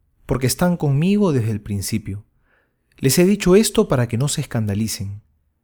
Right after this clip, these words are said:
Serán echados de las sinagogas, más aún,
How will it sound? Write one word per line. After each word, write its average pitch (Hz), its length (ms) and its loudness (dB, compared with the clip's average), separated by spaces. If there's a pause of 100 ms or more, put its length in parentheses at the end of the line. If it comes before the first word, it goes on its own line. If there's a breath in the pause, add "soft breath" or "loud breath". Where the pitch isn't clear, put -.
(160)
Serán 107 320 -2
echados 139 640 0
de 131 120 -2
las 117 140 -2
sinagogas, 104 720 -2
más 147 220 -2
aún, 139 420 -2